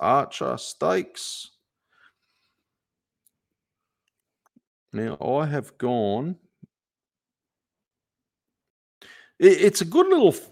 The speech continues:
field, this. Um, there is horses who can surprise and horses who, for me, just haven't done much this campaign. Um, you know, that, that Macaram, we were on that, uh, last week or the week before, and,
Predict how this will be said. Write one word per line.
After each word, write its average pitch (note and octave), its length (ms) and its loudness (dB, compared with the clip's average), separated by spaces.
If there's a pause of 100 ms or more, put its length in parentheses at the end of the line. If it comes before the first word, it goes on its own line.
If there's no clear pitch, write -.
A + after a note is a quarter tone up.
field, E3+ 400 6
this. A2+ 460 -4
Um, C#3 400 2
there F3+ 220 4
is F3 140 2
horses G#3+ 520 0
who E3 160 0
can E3 300 -4
surprise C3 800 2
and C3+ 180 -6
horses E3+ 600 -2
who, D#3 320 -2 (460)
for F3 120 -2
me, G3+ 260 2
just C4 240 -8
haven't D#3 320 -2
done D3 260 0
much B2+ 340 -6
this A#2 180 -6
campaign. A2 760 -6 (680)
Um, A2 520 -4
you C3 140 0
know, A#2+ 240 0
that, B2+ 200 -2
that C3+ 140 -4
Macaram, A2+ 680 -4
we B2 120 0
were C#3+ 120 2
on C#3 200 2
that, B2 200 6 (360)
uh, E2+ 240 -2
last A2+ 460 0
week B2 340 -2
or G#2 100 -8
the F#2+ 60 -8
week G#2+ 300 -4
before, A2+ 640 -2
and, G2+ 160 -6